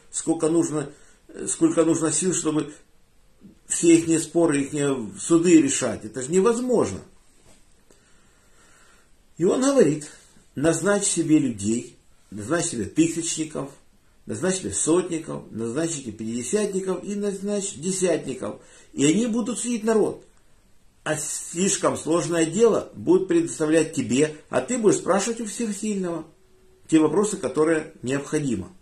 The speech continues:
И так тебе будет легче и народу этому. И всесильный будет с тобой, если ты это послушаешь». И Моше действительно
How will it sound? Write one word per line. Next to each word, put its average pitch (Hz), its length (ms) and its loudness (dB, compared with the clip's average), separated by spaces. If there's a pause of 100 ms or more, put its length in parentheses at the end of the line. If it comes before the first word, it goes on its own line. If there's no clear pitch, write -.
(680)
И 123 140 -4
так 170 360 0 (1120)
тебе 143 280 6
будет 190 220 0
легче 196 300 2
и - 20 0
народу 185 480 2
этому. 101 380 -6 (1200)
И 131 260 -2
всесильный 220 560 0
будет 226 200 -2
с - 60 -6
тобой, 196 320 4
если 165 120 0
ты 170 60 2
это 165 140 0
послушаешь». 123 560 -8 (140)
И 135 80 2
Моше 123 360 -2
действительно 139 840 -4